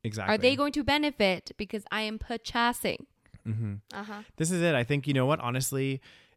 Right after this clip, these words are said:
Speaker 1: if you are looking to invest, maybe speak to your local, like, bank or s-
Speaker 2: Mm-hmm.
Speaker 1: whatever.
Speaker 2: Well, that's the thing as well, right? When you're buying, let's say you're bu-, e-,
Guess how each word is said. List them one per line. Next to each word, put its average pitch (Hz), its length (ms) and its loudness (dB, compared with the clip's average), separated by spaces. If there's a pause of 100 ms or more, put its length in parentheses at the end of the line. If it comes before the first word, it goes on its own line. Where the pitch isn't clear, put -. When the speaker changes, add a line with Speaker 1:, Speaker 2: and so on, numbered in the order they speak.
Speaker 1:
if 123 180 -2
you 143 200 6
are 127 140 4
looking 127 240 2
to 127 80 0
invest, 117 400 0
maybe 120 160 2
speak 127 220 -6
to - 120 -8
your 135 80 -4
local, 110 580 -2
like, 98 280 -8
bank 98 380 -12
or 101 240 -10
s- 196 80 -12
Speaker 2:
Mm-hmm. 110 140 -14
Speaker 1:
whatever. 113 600 -8
Speaker 2:
Well, 349 100 -8
that's 523 220 -6
the 277 80 -12
thing 233 280 -4
as 180 120 -10
well, 185 220 -4
right? 175 200 -8
When 269 140 -6
you're 302 120 -4
buying, 302 280 -4
let's 262 200 -6
say 320 100 -4
you're 254 100 -4
bu-, 214 80 -6 (260)
e-, 233 120 -8